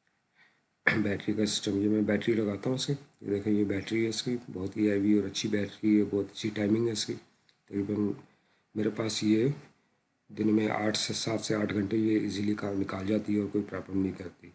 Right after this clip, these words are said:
अगर मैं camera use नहीं करता। ये देखें, ये आप इसको इधर पुशअप कर दें, Push करके इसको आप ब्लॉक करके इसको fix कर दें और इसको आप इधर से बंद कर दें। ये ब्लू,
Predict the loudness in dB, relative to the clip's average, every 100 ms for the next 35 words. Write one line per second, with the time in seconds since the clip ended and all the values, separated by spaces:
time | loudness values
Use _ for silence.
0 | -12 -2 0 0 0 0 2 2 0 -4
1 | -6 -8 -12 _ _ _ _ _ 0 0
2 | 2 0 0 -2 0 4 4 2 0 -2
3 | -4 -4 -4 -2 -4 -10 _ _ _ _
4 | _ _ _ _ _ -16 -14 -8 -6 -6
5 | -4 -4 -2 -4 -6 -10 _ -8 -8 -8
6 | _ _ -10 -8 -4 -4 -2 -4 -4 -4
7 | -2 -2 -2 -4 -10 _ _ -8 -6 -4
8 | -4 -4 -6 -4 -4 -6 -6 -6 -6 -8
9 | -12 -12 -16 _ _ _ _ _ _ _
10 | _ _ _ _ _ _ _ _ _ _
11 | _ _ _ _ _ -2 -2 -4 -18 _
12 | _ _ _ -2 -2 0 -2